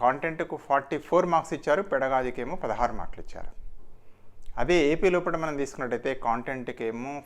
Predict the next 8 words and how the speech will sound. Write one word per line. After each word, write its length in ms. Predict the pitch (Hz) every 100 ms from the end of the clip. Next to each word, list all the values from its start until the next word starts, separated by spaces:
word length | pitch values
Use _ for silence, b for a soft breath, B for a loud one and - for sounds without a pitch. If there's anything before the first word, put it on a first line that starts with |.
| -
ఫార్టీ, 420 | 120 120 160 302 B B B -
పెడగాజీకి 640 | 120 156 185 185 175 190 175
దాదాపు 560 | 151 131 123 139 147
మనకి 260 | 139 123 117
ఇరవై 220 | 131 165
మార్కులు 300 | 160 131 101
ఇచ్చారు. 320 | - 95 -
మనకు 240 | 95 90